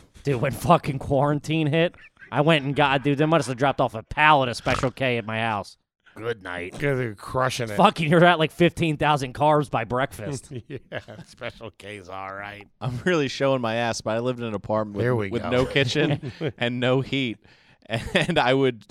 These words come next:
Speaker 3: dispose of all my shit in the toilet and wash my, wash my dishes in the tub.
Speaker 1: Oh, my God.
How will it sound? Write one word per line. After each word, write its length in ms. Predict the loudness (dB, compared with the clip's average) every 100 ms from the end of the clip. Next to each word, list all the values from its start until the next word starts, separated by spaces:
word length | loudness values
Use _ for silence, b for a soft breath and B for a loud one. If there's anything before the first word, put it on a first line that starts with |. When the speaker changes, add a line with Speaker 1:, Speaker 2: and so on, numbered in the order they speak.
| -8
Speaker 3:
dispose 480 | -6 2 4 4 2
of 80 |
all 160 | 2 2
my 140 | 2
shit 260 | -2 -2 -2
in 140 | -4
the 80 | -6
toilet 380 | -2 0 0 -2
and 160 | -4 -2
wash 260 | -2 -2
my, 220 | -4 -8 -8 _ _ -4
wash 260 | -2 0
my 80 | -4
dishes 380 | -4 -4 -4 -4
in 60 | -6
the 60 |
tub. 360 | -6 -4 -4 -6 -16 _ _ _ _ _ _
Speaker 1:
Oh, 240 | -12 -10
my 480 | -10 -12 -14 -14 -14
God. 400 | -14 -12 -12 -14